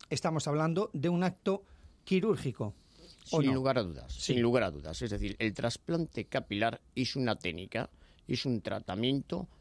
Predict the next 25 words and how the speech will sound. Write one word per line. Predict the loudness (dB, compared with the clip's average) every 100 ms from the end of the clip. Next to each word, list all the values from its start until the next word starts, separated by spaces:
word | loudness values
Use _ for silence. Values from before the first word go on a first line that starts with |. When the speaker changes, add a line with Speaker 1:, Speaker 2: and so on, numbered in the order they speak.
| -20 _
Speaker 2:
para | 0 0 -2
corregir | -2 0 0 -2 0 0 0 -10 _ _ _
o | 0
intentar | 0 0 -2 -2 -2 -2 -2
devolver | -2 0 0 0 0 0
a | -2
etapas | -4 -4 -4 -6 -4
más | -2 -4
precoces | -6 -6 -4 -6 -6 -6
a | -8
pacientes | -8 -6 -4 -4 -4 -4
que | -6
tienen | -4 -4 -4 -4
una | 0 2 2
alopecia | 0 -2 -4 -6 -4 -4 -4 -6 -20 -8
androgenética | -4 -2 -2 0 0 0 -2 0 -2 -4 -18 -10
o | -2
alopecias | 0 0 -2 -2 -2 -2
de |
otro | -2 -2
tipo, | -2 -2
aunque | -2 -4
pudiese | -4 -4 -4
estar | -4 -2
indicadas, | -2 -4 -4 -4